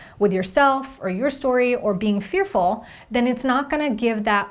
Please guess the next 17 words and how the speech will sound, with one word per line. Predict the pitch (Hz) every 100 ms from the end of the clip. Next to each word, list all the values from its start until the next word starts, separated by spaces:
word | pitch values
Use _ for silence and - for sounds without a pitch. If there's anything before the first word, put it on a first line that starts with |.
| -
open | 214 240 254 247
energy | - 190 196 185 208 208 202 185
that | 185 190 185 - -
mentors | 208 233 233 - 208 202 - -
crave | - - 226 247 240 202 175 -
to | - 196 180 185 - -
connect | - 208 208 202 - -
with. | 65 58 - - -
People | 285 320 392 381
who | 349
are | 285
successful | 233 214 - 208 214 247 240 233 -
typically | 330 330 320 254 226
feel | - 214 202 190 190 - -
lonely | 180 202 226 240 247 254
or | 190
busy, | 165 202 220 254